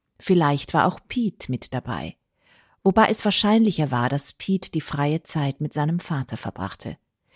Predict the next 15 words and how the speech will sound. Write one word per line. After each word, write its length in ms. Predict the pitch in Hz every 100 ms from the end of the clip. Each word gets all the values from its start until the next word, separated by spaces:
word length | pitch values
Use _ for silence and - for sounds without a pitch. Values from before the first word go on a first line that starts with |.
| - - _
Der 200 | - 180
alte 360 | 180 220 247 196
Herr 260 | 160 135 160
genoss 460 | 185 185 160 -
die 160 | - -
Tage, 560 | - 147 123 117 120
in 160 | - 139
denen 260 | 143 143 143
sich 200 | 135 -
sein 220 | 143 147
Sohn 420 | 165 165 147 127
in 180 | - 135
seiner 280 | 147 143 151
Nähe 400 | 165 156 127 101
aufhielt. 540 | 95 - 104 - -